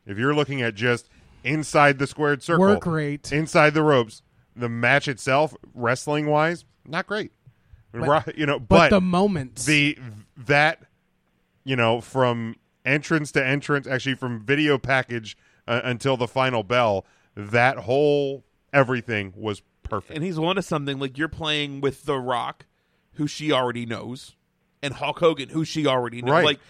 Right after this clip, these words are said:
Speaker 3: everybody knows The Rock, and
Speaker 1: Somebody
Speaker 3: everybody
Speaker 1: is,
Speaker 3: knows
Speaker 1: there's,
Speaker 3: Hulk
Speaker 1: there's
Speaker 3: Hogan.
Speaker 1: gonna be connection there, exactly.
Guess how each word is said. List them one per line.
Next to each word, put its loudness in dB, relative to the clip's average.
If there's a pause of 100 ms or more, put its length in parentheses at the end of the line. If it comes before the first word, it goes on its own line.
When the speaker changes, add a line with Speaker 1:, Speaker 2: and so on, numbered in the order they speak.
(240)
Speaker 3:
everybody -4
knows -2
The -4
Rock, -6
and -8
Speaker 1:
Somebody 4
Speaker 3:
everybody 2
Speaker 1:
is, -4
Speaker 3:
knows 2
Speaker 1:
there's, 2
Speaker 3:
Hulk -4
Speaker 1:
there's 0
Speaker 3:
Hogan. 2
Speaker 1:
gonna 0
be 0
connection -4
there, -6
exactly. -4